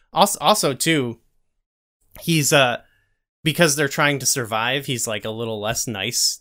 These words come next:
to his brother. Like, his brother's trying to, like, take this robot around with him, and he's like, he's like, "Put that down," you know? He's, like, kinda, he's, like, a dick to him, but not, like, he's not, like,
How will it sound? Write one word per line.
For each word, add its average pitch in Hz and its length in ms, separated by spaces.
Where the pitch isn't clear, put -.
to 135 140
his 120 120
brother. 123 400
Like, 113 220
his 107 160
brother's 110 260
trying 110 220
to, 101 60
like, 95 200
take 123 200
this 110 220
robot 107 540
around 127 340
with 131 160
him, 147 340
and 117 120
he's 117 200
like, 107 300
he's - 120
like, - 240
"Put 294 180
that 220 180
down," 113 360
you 127 100
know? 139 100
He's, 147 200
like, 151 140
kinda, 196 260
he's, 202 180
like, 247 120
a 180 80
dick 196 240
to 208 100
him, 196 140
but 170 100
not, 175 180
like, 143 260
he's 139 220
not, 156 200
like, 113 280